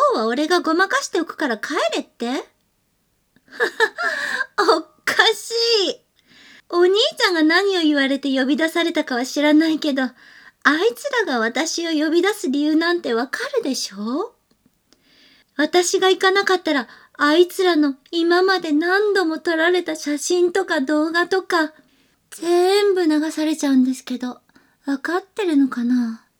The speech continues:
ごまかす？どうやって？それであいつらの機嫌を損ねたらお兄ちゃんどうするつもり？いや、ごめんごめん。やっ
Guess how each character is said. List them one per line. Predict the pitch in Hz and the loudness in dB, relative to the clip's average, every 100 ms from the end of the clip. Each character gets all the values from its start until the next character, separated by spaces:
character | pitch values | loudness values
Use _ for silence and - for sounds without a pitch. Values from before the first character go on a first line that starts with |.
| _ _ _ _ _ _ _ _ _ - | _ _ _ _ _ _ _ _ _ -2
ご | 254 | 6
ま | 262 359 | 8 8
か | 480 523 | 2 -2
す？ | 587 - 294 247 294 571 _ _ _ _ _ _ _ - - | -2 -4 -4 -2 -2 -4 _ _ _ _ _ _ _ -20 -6
ど | 262 294 | 0 2
う | 339 | 2
や | 254 202 | 2 -2
っ | - _ | -10 _
て？ | 240 262 320 349 - _ _ _ _ _ _ _ _ _ _ _ _ _ | -4 -2 0 -2 -8 _ _ _ _ _ _ _ _ _ _ _ _ _
そ | _ - - 311 | _ -12 -2 2
れ | 370 | 4
で | 392 | 2
あ | 415 | 0
い | - 403 415 | -2 -2 -2
つ | 494 | 0
ら | 453 381 | 2 2
の | 311 | 2
機 | 277 | 0
嫌 | 277 294 302 | 2 4 2
を | |
損 | 302 311 311 349 | 0 -2 0 0
ね | 311 | 0
た | 262 | -2
ら | 240 - - | -2 -4 2
お | 254 | 6
兄 | 254 320 466 | 8 8 4
ち | 427 | 2
ゃ | 277 | 2
ん | |
ど | 226 311 | 4 2
う | 640 | 2
す | - 698 | 0 -2
る | |
つ | 262 240 | 0 2
も | 220 | 2
り？ | 202 214 359 571 _ _ _ _ _ _ _ _ - | 2 0 -2 -8 _ _ _ _ _ _ _ _ 0
い | 269 | 4
や、 | 311 539 622 349 | 6 4 4 2
ご | 254 | 6
め | 269 302 | 8 8
ん | 294 | 6
ご | 247 | 6
め | 254 254 | 6 4
ん。 | - | 0
や | |
っ | 240 | -2